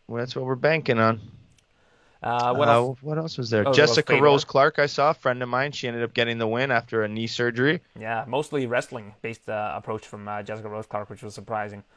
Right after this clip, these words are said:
Speaker 2: Um, we also, uh, saw Fedor get a win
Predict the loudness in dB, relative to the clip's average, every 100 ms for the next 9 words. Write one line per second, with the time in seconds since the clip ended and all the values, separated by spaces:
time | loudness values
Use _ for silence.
0 | _ _ _ -12 -10 -10 -14 -20 _ _
1 | _ -20 _ 0 2 4 2 4 6 6
2 | 6 6 6 6 6 4 0 0 -4